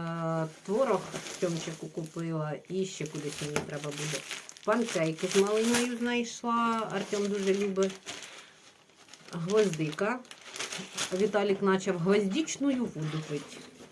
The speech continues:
Кожне утро. То мені надо гвоздика. Ось, дивіться, чечевиця. Чечевиця, як? Сочевиця українською. Червона, бачила в інтернеті, роблять з неї хліб. То я хочу попробувати, і туди трохи надо, е,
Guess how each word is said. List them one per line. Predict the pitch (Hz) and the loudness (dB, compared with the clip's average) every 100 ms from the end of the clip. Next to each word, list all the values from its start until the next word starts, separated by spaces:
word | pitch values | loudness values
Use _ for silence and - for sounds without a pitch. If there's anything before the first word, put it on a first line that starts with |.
| - - | -20 2
Кожне | 233 - 233 226 | 4 4 0 0
утро. | - 156 - 147 151 - - | 0 -2 -2 -4 -4 -8 -8
То | 175 | -4
мені | 175 202 226 | 2 4 4
надо | 185 190 170 - - - | 4 2 -2 -6 -14 -8
гвоздика. | 165 190 185 151 - 165 190 | 4 6 6 0 -2 0 6
Ось, | 190 170 | 6 6
дивіться, | 180 185 190 170 156 | 4 4 4 2 2
чечевиця. | 196 190 202 170 147 - 180 254 - - | 0 4 2 4 0 -2 -2 -2 -6 -8
Чечевиця, | 175 - 160 180 233 - 160 160 - | -6 -2 0 0 -2 -4 -4 -6 -4
як? | 156 151 - | -2 -2 -4
Сочевиця | - 254 - 277 214 - 160 156 | -2 0 2 2 2 2 0 0
українською. | 165 151 143 - 147 147 160 - - - - - | 0 0 -2 -8 -6 -6 -6 -8 -12 -16 -14 6
Червона, | 202 190 226 302 277 196 | 8 8 6 4 4 4
бачила | 190 202 196 196 | 4 4 2 4
в | 190 | 4
інтернеті, | 190 196 233 240 | 4 2 2 4
роблять | 185 196 190 175 | 4 4 4 2
з | 165 | 2
неї | 185 202 | 4 4
хліб. | 196 - 160 160 147 - | 2 -2 0 0 -2 -6
То | |
я | 151 151 | -6 -4
хочу | 165 - | -4 -4
попробувати, | 180 151 226 240 185 156 - | -6 -6 -4 -2 -2 -2 -4
і | |
туди | - 170 | -2 -2
трохи | 175 170 - 165 165 | -2 -4 -2 0 2
надо, | 156 156 - - - - - 175 | 0 -4 -8 -20 -20 -20 -8 0
е, | 180 175 | 0 0